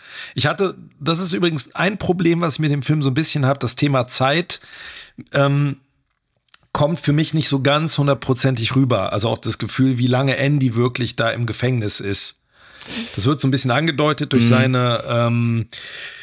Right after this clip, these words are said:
Speaker 1: Kunst, die er da in der Zelle hängen hat, ne, und das wird ja immer mehr und, ähm, es wird auch, glaub ich, gesagt, aber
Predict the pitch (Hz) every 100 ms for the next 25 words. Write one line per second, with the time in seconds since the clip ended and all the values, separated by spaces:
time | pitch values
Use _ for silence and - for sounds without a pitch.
0 | - _ - 170 214 - - 190 175 170
1 | 160 147 - 160 160 143 147 131 139 -
2 | 123 131 127 120 127 123 123 120 123 127
3 | 131 127 127 117 113 - 117 117 117 113
4 | 110 _ - - - 139 123 123 - 101
5 | 120 151 185 - - 135 147 143 151 151